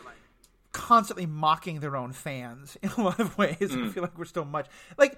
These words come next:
Speaker 1: 'cause I think you're right, they did do a lot. I th-, I think, I think it would be possible for them to do the show in a way that was like, "Listen,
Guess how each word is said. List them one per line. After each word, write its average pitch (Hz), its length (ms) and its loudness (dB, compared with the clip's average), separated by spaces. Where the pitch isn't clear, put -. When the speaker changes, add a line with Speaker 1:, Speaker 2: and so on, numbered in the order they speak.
Speaker 1:
'cause 339 120 0
I 330 40 4
think 320 140 -4
you're 311 80 2
right, 269 160 4
they 208 80 -2
did 233 320 -2
do 214 140 -2
a - 20 0
lot. 202 320 -2
I 247 160 6
th-, - 140 -12
I 277 180 4
think, 220 500 -6
I 226 120 6
think 302 160 -4
it 349 60 0
would 294 140 0
be 233 80 -4
possible 208 500 0
for - 100 -12
them 170 80 -8
to 160 80 -6
do 185 220 -4
the 190 100 0
show 170 300 0
in 151 60 -2
a 147 40 -10
way 147 260 -6
that 139 140 -6
was 139 140 -10
like, 135 220 -6
"Listen, 139 540 -6